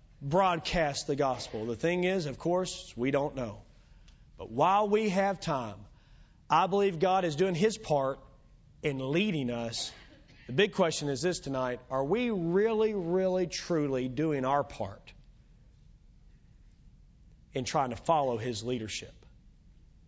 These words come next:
To view people the way that God views people,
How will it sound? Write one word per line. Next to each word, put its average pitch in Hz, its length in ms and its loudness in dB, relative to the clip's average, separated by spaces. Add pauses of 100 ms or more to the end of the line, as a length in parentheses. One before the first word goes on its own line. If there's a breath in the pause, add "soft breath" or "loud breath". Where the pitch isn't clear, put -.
(460)
To 135 80 -4
view 170 260 2
people 208 280 0
the 165 80 2
way 185 160 4
that 151 160 -4
God 151 260 2
views 160 200 0
people, 156 420 -6